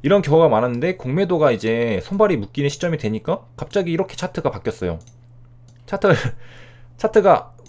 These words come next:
이렇게 우상향으로 바뀌었어. 그러니까 제, 저는 이제 공매도도 뭐 공매도고, 뭐 투자자들 각자 이제 판단에 따라 하는 건데, 공매도 손발이 묶이는 시점과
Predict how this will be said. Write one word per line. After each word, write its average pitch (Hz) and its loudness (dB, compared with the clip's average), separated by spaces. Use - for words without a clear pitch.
이렇게 185 0
우상향으로 170 4
바뀌었어. 95 -2
그러니까 151 4
제, - -8
저는 165 0
이제 147 0
공매도도 165 0
뭐 120 -2
공매도고, 120 0
뭐 92 -6
투자자들 165 -2
각자 117 -2
이제 107 -6
판단에 180 0
따라 165 2
하는 160 -4
건데, 127 -2
공매도 165 -2
손발이 190 0
묶이는 151 -6
시점과 165 -4